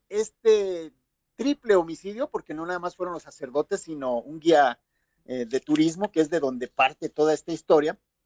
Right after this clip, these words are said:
pues refleja el grado de impunidad que se vive aquí, pues el presunto homicida es un líder de una célula criminal que opera precisamente en esa región, identificado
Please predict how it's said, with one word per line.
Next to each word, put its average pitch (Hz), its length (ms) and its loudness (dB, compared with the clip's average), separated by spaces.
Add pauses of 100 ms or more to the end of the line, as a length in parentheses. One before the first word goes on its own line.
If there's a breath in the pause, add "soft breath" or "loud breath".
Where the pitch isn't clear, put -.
(420)
pues 185 180 4
refleja 214 600 2 (260)
el 165 160 -2
grado 214 340 4
de 214 80 8
impunidad 175 840 -2
que 185 80 -4
se 147 180 -6
vive 165 260 -2
aquí, 180 360 -4 (420)
pues 151 200 2
el 160 240 -2 (480)
presunto 214 640 2
homicida 214 600 0 (180)
es 180 220 -12
un 202 240 -8
líder 202 420 -2 (580)
de 143 360 2
una 185 280 -2
célula 196 500 2
criminal 190 680 -2
que 180 120 2
opera 190 500 4
precisamente 170 640 -8
en 175 80 -4
esa 180 180 -2
región, 202 400 -4
identificado 180 1000 0